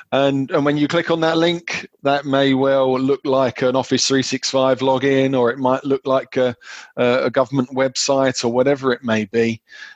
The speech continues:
Um, but at that point, it may ask you to create an account or enter your login details if it's, let's say it's pretending to be Office three six five,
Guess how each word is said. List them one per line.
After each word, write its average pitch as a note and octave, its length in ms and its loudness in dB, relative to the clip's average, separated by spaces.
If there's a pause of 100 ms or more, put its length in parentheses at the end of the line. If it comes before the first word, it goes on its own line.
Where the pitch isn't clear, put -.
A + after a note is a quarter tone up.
(140)
Um, A2+ 640 -4
but A#2+ 240 0
at B2 140 -4
that B2 200 0
point, A#2 220 -2
it B2 80 -8
may A2+ 180 2
ask A2 240 0
you A2 60 -8
to - 120 -8
create G#2+ 280 0
an G#2 80 -14
account D3 560 -2
or G#2+ 140 0
enter G#2+ 240 -6
your G#2 120 -4
login C3 360 0
details B2+ 480 0
if A2+ 120 -4
it's, A#2 220 -10
let's B2+ 220 -6
say A#2 120 2
it's A2+ 120 -4
pretending A2+ 460 -2
to A2+ 80 -6
be A#2 120 2
Office A2+ 300 0
three A#2 160 0
six A2 240 -8
five, A#2+ 380 2